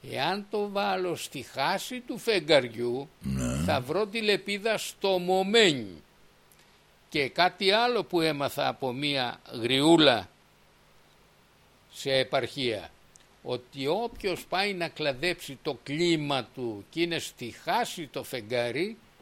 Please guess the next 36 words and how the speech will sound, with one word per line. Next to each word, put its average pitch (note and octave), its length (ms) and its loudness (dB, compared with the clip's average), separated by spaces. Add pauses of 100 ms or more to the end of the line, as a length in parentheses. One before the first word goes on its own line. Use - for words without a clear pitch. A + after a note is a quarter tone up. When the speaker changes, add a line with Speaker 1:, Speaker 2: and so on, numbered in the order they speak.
(240)
Speaker 1:
δεν A3 240 -4
θα F3+ 220 2
φάει G#3+ 380 4
ρόγα F#3 400 6
στα C3 220 0
φίλη. G#2+ 540 -6
Speaker 2:
Τα F#2+ 140 -2
λέει B2 340 4
ο A2 60 4
Γρηγορίου, A#2 480 4
τις F#2 160 2
Τρίτες - 340 0
αυτά. A#1 340 -4 (460)
Speaker 1:
Γι' A#2+ 100 -6
αυτό A2+ 220 -2
Speaker 2:
Τρεις D3+ 200 8
μέρες C#3 340 6
μετά A#2+ 420 4
έτσι C#3+ 440 4
και C3 160 2
τρεις C#3 240 2
πριν D3+ 300 2
αλλιώς. C#3+ 480 2 (380)
Speaker 1:
Γι' C3 80 -4
αυτό E3 640 2
πρέπει D3+ 320 -2
να C#3+ 140 -2
είναι C#3+ 260 -4
στην A#2 360 -10
γέμισή D3 760 -2
του F#3+ 360 -4 (500)
και C3+ 100 -8
ή F3 140 2
δυνατόν D3 760 -2
προς C3+ 360 -6
την B2+ 100 -6